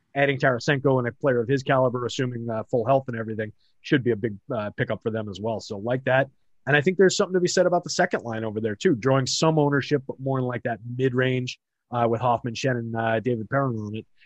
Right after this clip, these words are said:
Uh, very capable scorers, uh, putting up a decent year across the board, uh, the three of them. So I think we can definitely, uh, do some work with that. And they have experience, Schenn and Hoffman together, Schenn and Perron together. Uh,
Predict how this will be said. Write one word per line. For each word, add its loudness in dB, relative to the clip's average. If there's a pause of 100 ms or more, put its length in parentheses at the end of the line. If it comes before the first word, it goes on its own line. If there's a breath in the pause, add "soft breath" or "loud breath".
(180 soft breath)
Uh, 0
very 4
capable 0
scorers, 2
uh, -2
putting -2
up 0
a -2
decent -8
year 0
across -8
the -8
board, -2
uh, -2
the -8
three 2
of 4
them. -8 (280)
So 2
I 6
think 2
we 2
can -4
definitely, 2
uh, 6 (240)
do 2
some -4
work -2
with -2
that. 2
And -2
they 4
have 4
experience, 0
Schenn 2
and 0
Hoffman -2
together, 2
Schenn -4
and -8
Perron -2
together. -2 (360)
Uh, 0